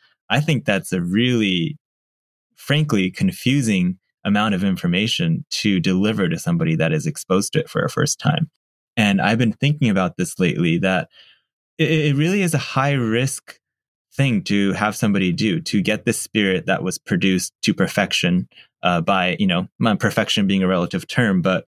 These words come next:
whoever is bottling it is putting their life's energy into figuring out what they wanna do with the fermentation, what ingredients they wanna use in distillation. And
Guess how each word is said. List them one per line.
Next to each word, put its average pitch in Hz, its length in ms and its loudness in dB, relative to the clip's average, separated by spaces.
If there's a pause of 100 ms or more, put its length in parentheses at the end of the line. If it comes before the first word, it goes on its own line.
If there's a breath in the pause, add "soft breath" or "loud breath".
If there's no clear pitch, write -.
(220)
whoever 123 260 2
is 92 120 -2
bottling 110 500 2
it - 180 -4 (100)
is 101 440 0 (440)
putting 123 340 0
their 101 280 2
life's 98 360 0
energy 98 460 0
into 92 640 0 (180)
figuring 104 480 0
out 95 220 -2
what 113 220 -2
they 120 80 0
wanna 107 240 0
do 98 220 0
with 95 260 -2
the 92 120 0
fermentation, 92 680 0
what 101 140 0
ingredients 95 500 0
they 90 140 0
wanna 87 240 0
use 87 320 0
in 90 100 2
distillation. 90 920 -2
And 170 340 -2